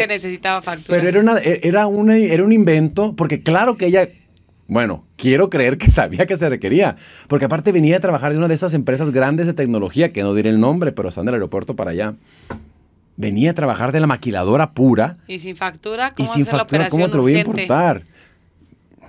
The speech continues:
Speaker 1: Hazle
Speaker 2: No, no,
Speaker 1: una
Speaker 2: no.
Speaker 1: factura en Excel.
Speaker 2: No,
Speaker 1: <laughs>
Speaker 2: no, no, no, no, no, no. Y luego les cuento, si queda tiempo, les cuento algo que implementé en esa, en esa empresa también por lo mismo.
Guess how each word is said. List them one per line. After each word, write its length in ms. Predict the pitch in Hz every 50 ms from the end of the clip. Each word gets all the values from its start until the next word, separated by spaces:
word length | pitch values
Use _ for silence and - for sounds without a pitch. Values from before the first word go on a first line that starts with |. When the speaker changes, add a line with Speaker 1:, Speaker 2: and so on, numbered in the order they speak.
| - _ _ _ _ _ - - _ _ -
Speaker 1:
Hazle 140 | 214 247 254
Speaker 2:
No, 60 | 240
no, 40 | 107
Speaker 1:
una 120 | - -
Speaker 2:
no. 40 | -
Speaker 1:
factura 420 | - 180 170 - - 196 185 - 135
en 100 | 185 180
Excel. 340 | - 107 - - 175 - 117
Speaker 2:
No, 100 | 110 120
Speaker 1:
<laughs> 320 | 127 135 135 131 127 120
Speaker 2:
no, 180 | 117 107 104 98
no, 260 | 98 95 95 95 95
no, 260 | 95 92 95 95 95
no, 300 | 92 92 92 92 92 92
no, 300 | 92 92 92 95 95 95
no. 140 | 92 92 95
Y 60 | 117
luego 200 | 113 110 110 135
les 140 | 147 143 -
cuento, 440 | - 123 123 113 - 131 123 113 98
si 160 | 113 113 110 110
queda 240 | 131 135 139 117
tiempo, 280 | 117 147 143 127 165 160
les 140 | 143 127 -
cuento 380 | - 117 117 113 110 143 139
algo 240 | 123 135 143 131 143
que 80 | 175 175
implementé 560 | 170 139 131 117 110 101 98 95 - 131 139
en 60 | 143
esa, 220 | 147 135 143 185 -
en 140 | 113 113 113
esa 220 | 117 110 - 135
empresa 360 | 139 127 110 120 123 120 - 110
también 240 | 127 110 104 107 107
por 100 | 127 113
lo 80 | 92 90
mismo. 240 | 95 95 87 82